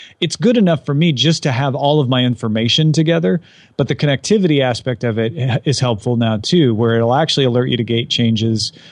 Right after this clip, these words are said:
uh, give you seat advice. Uh, you can get directions to your hotel from,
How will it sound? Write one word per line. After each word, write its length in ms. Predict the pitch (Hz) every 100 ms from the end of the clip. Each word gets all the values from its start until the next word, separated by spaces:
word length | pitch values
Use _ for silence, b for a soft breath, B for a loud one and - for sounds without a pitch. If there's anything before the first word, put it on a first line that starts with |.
| B
uh, 320 | 104 104 104 - -
give 180 | 147 113
you 60 | 110
seat 320 | - 131 123
advice. 680 | 107 120 117 113 - - - b b -
Uh, 280 | 101 101 107
you 140 | 131
can 180 | 110 110
get 160 | 107 104
directions 760 | 104 117 120 - 123 120 113 -
to 100 | 120
your 140 | 104
hotel 580 | 107 104 135 135 131 123
from, 460 | - 104 107 -